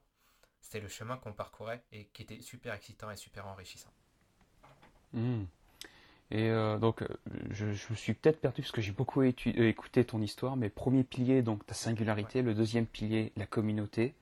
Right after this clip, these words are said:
Speaker 1: Ouais, et
Speaker 2: et
Speaker 1: le
Speaker 2: le troisième
Speaker 1: troisième
Speaker 2: pilier.
Speaker 1: pilier, bah, c'est, euh, c'est miser sur une compétence qui est rare et utile et qui génère des revenus. Donc une compétence rare et utile, euh, ça va être par exemple, euh, bah, l'écriture persuasive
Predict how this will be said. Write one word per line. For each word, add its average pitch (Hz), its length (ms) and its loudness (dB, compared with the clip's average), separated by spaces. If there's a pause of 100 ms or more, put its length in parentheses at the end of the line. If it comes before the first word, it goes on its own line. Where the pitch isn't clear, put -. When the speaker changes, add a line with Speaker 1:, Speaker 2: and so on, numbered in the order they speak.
(140)
Speaker 1:
Ouais, 107 140 -10 (120)
et - 60 -14
Speaker 2:
et 110 80 -6
Speaker 1:
le 107 80 4
Speaker 2:
le 107 80 4
troisième 117 300 0
Speaker 1:
troisième 117 280 -4
Speaker 2:
pilier. 127 160 -10
Speaker 1:
pilier, 117 400 -12 (600)
bah, 104 320 -4
c'est, 117 460 -8
euh, 107 100 -6
c'est - 180 -10
miser 110 460 -8
sur 117 200 -8
une 107 60 -8
compétence 113 640 -10
qui - 180 -14
est 104 100 -8
rare 104 440 -8 (320)
et 107 60 -12
utile 101 380 -18 (640)
et 107 60 -14
qui - 140 -18
génère 104 320 -10
des 101 80 -10
revenus. 92 260 -14 (400)
Donc - 120 -20
une 113 60 -14
compétence 120 520 -8
rare 120 260 -2
et 110 80 -8
utile, 117 480 -14 (400)
euh, 101 340 -6
ça 107 160 -10
va 104 60 -6
être - 80 -14
par 104 200 -2
exemple, 110 500 -10
euh, 95 180 -16
bah, 98 160 -14
l'écriture 98 480 -18
persuasive 104 640 -16